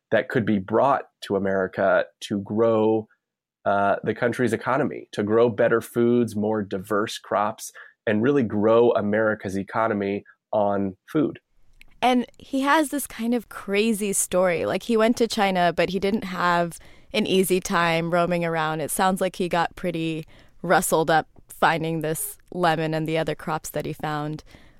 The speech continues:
Speaker 2: What is it about his story that stands out to you?
Speaker 1: Meyer was a very peculiar man. Uh, he was an immigrant from Holland,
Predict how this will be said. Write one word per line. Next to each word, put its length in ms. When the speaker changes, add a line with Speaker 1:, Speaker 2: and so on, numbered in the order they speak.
Speaker 2:
What 180
is 160
it 120
about 300
his 140
story 380
that 160
stands 320
out 220
to 100
you? 220
Speaker 1:
Meyer 400
was 200
a 60
very 280
peculiar 800
man. 460
Uh, 380
he 480
was 220
an 100
immigrant 540
from 160
Holland, 500